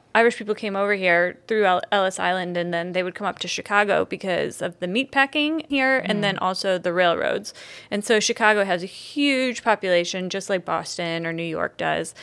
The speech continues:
Speaker 1: And so we have a huge Irish parade, um, on the south side of Chicago where,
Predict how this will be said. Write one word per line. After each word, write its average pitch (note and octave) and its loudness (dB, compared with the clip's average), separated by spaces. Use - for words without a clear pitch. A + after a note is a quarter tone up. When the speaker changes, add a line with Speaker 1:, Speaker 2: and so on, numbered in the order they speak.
Speaker 1:
And F#3+ 4
so - -8
we G3 -2
have F#3 2
a F#3+ 0
huge C4+ 2
Irish A3+ 4
parade, G3 2
um, E3+ -2
on F#3+ -2
the F#3 -4
south F3 0
side F#3 0
of F3+ -4
Chicago F3 2
where, F3+ 2